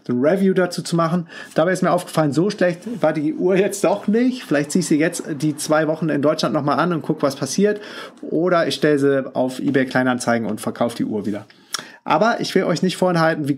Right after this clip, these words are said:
cool die Uhr doch sein kann. Also zum einen sieht sie sehr geil aus und das liegt daran, dass man sich verschiedene Designs runterladen kann, also verschiedene Ziffernblätter. Und ich weiß nicht, wie mein Ziffernblatt heißt, aber das ist auf jeden Fall richtig, richtig cool. Ich guck mal, ob ich es jetzt, ähm, hier in der App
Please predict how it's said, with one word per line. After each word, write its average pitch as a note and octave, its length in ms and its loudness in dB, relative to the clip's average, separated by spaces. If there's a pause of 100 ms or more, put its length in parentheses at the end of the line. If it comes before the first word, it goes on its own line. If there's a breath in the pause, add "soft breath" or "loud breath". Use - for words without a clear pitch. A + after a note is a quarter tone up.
cool G3 120 2
die D#3 100 2
Uhr D3+ 160 0
doch C#3+ 100 -2
sein B2+ 220 0
kann. C3 260 0
Also C#3 240 -2
zum D#3+ 140 -2
einen F#3+ 240 2
sieht E3 160 -4
sie - 80 -4
sehr D3 140 4
geil D3+ 200 2
aus D3 300 0
und C#3 80 -4
das C#3 160 -2
liegt E3+ 140 -2
daran, E3+ 260 2
dass D3+ 160 -2
man D3+ 100 2
sich C#3+ 220 0 (240 loud breath)
verschiedene F#3 500 0
Designs D3 540 2
runterladen B2 480 2
kann, G2+ 220 -2
also G#2 180 -2
verschiedene D#3 400 0
Ziffernblätter. G#2+ 720 0
Und A2 140 -10
ich - 80 -10
weiß D#3 160 2
nicht, D3 160 -2
wie C#3+ 80 2
mein C#3+ 480 2 (320 loud breath)
Ziffernblatt C#3+ 680 2
heißt, G#3 640 0
aber G#3+ 480 2 (320 loud breath)
das D3 180 -4
ist E3 140 -2
auf - 240 -4
jeden E3+ 200 4
Fall E3 440 2 (500)
richtig, D3 400 -2
richtig C#3+ 360 0
cool. B2+ 120 2
Ich A2 120 -4
guck - 100 -2
mal, D#3+ 140 0
ob D#3 60 2
ich D3+ 60 0
es - 40 -4
jetzt, - 280 -2
ähm, C#3+ 280 -2
hier D#3 160 2
in D3 60 2
der - 120 0
App - 340 -2